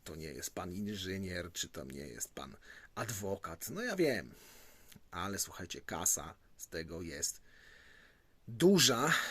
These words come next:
i, i będzie coraz większa. Tak, no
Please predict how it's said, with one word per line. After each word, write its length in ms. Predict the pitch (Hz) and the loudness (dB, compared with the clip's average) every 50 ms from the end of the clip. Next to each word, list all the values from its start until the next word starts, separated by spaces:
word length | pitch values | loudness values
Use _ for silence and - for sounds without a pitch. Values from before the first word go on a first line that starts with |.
| - - - - - | -4 -6 -8 -10 -6
i, 640 | 135 127 123 123 123 123 123 123 123 123 127 127 - - - | -2 2 2 4 4 4 4 4 4 4 2 0 -2 -6 -8
i 80 | 135 123 | -8 -2
będzie 500 | 101 135 135 135 135 127 120 127 123 123 | 2 4 4 4 4 4 4 4 4 4
coraz 500 | - - 143 135 127 127 123 120 - 113 | 6 6 6 6 6 6 8 8 8 8
większa. 640 | 110 117 131 135 135 131 123 - - - - - - - - - - - - - - - - - - - - - - _ _ - _ | 6 6 6 6 6 8 8 8 8 8 4 -2 -12 -14 -18 -20 -18 -18 -18 -18 -18 -18 -20 -20 -20 -20 -20 -20 -20 _ _ -16 _
Tak, 540 | - 90 90 90 - - - - - - - - | -8 -6 -6 -4 -4 -6 -8 -8 -10 -8 -6 -4
no 260 | 101 98 98 104 | -4 -4 -4 -8